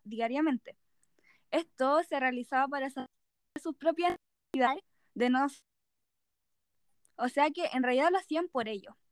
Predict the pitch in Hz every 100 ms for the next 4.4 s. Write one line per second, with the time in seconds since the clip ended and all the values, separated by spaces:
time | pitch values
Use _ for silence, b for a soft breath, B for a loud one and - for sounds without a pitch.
0 | _ _ _ - - _ 247 247 339 339
1 | - 247 - _ - 254 254 269 262 254
2 | 294 359 339 311 320 302 254 240 226 226
3 | 233 294 285 240 311 _ _ _ _ _
4 | _ - 339